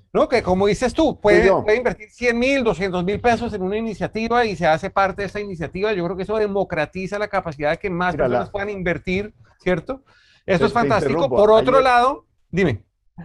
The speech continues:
Speaker 1: Dale,
Speaker 2: No,
Speaker 1: dale.
Speaker 2: no, el, el viernes hicimos una colocación y la inversión promedio fue de dos millones de pesos. Mil cuatrocientos inversionistas poniendo de a dos millones de pesos.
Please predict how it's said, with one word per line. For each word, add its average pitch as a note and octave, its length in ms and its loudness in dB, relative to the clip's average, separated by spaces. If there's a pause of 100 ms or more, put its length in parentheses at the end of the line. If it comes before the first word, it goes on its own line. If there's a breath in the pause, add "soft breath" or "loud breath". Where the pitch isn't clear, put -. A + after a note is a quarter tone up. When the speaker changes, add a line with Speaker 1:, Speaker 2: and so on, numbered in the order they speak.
Speaker 1:
Dale, F3+ 160 4
Speaker 2:
No, E3+ 40 6
Speaker 1:
dale. E3 100 4
Speaker 2:
no, C#3+ 80 0
el, B2+ 180 -4
el C3+ 160 -6
viernes D#3 360 -2
hicimos C#3 300 -8
una E3 160 -10
colocación C3+ 560 -6
y D#3+ 60 -8
la D3+ 100 -6
inversión A2+ 420 -8
promedio C#3+ 380 -2
fue D3 160 -4
de C#3 60 -2
dos C#3 180 -4
millones C#3 320 -12
de B2 80 -6
pesos. G#2+ 320 -4
Mil E3 260 -2
cuatrocientos C#3+ 560 -6
inversionistas C3 720 -6
poniendo A#2+ 340 -6
de C3+ 80 2
a A#2+ 60 4
dos A#2 180 0
millones B2 320 -10
de A2+ 80 -10
pesos. - 400 -20